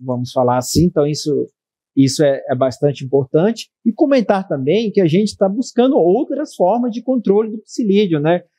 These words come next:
E em breve a gente pode até fazer um podcast sobre novas alternativas, é, fora dessa área de controle, é, com produtos, né? O Fundecitrus vem buscando, obviamente, a gente testa muita coisa.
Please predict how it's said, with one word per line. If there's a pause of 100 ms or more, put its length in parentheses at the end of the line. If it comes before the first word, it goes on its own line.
(180)
E
em
breve
a
gente
pode
até
fazer
um
podcast
sobre
novas
alternativas, (240)
é,
fora
dessa
área
de
controle, (300)
é,
com
produtos,
né? (220)
O
Fundecitrus
vem
buscando,
obviamente,
a
gente
testa
muita
coisa.